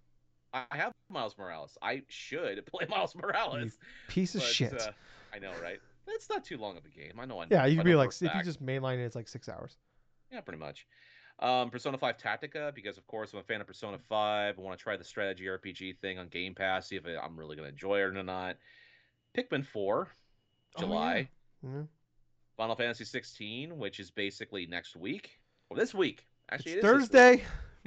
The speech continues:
Speaker 2: We're, like, five days away, Gables.
Speaker 1: But,
Speaker 2: My nipples
Speaker 1: uh,
Speaker 2: are ready.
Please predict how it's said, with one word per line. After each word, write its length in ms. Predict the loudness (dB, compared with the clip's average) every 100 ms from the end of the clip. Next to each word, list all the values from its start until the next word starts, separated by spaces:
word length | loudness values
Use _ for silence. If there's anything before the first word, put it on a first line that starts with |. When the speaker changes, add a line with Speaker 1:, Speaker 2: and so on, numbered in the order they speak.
| -8 -8 -6 4
Speaker 2:
We're, 60 |
like, 200 | 4 2 2
five 260 | 4 4
days 220 | 4 4 4
away, 220 | 0 0
Gables. 440 | 0 -2 -2 -8 _ -20 -20 _ _ _ -20 -20 _ 2
Speaker 1:
But, 140 | 2 4
Speaker 2:
My 40 | 2
nipples 320 | 4 6 4
Speaker 1:
uh, 40 |
Speaker 2:
are 40 | 2
ready. 280 | 0 -2